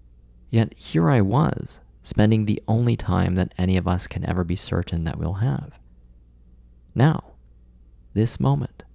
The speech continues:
obsessing over both of them. My intense focus on these things and subsequent failure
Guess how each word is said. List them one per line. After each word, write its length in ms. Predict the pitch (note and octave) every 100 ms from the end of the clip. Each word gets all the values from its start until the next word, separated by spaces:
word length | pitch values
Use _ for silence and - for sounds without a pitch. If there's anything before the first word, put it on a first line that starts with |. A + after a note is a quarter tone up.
| - - - - - - - -
obsessing 480 | F#2+ - F#2 - F#2+
over 160 | F2+
both 260 | F2 G#2+ A2+
of 100 | F#2
them. 160 | - - - - - - - - - - - - - - - - - - - - -
My 120 | B2
intense 380 | C3+ E3 A3 -
focus 440 | - - - G#2+
on 140 | G2
these 220 | G2 G2+ -
things 360 | F#2+ F#2 F#2
and 140 | F#2 F#2
subsequent 560 | F#2 F2 - F#2 E2
failure 500 | - A2 - - -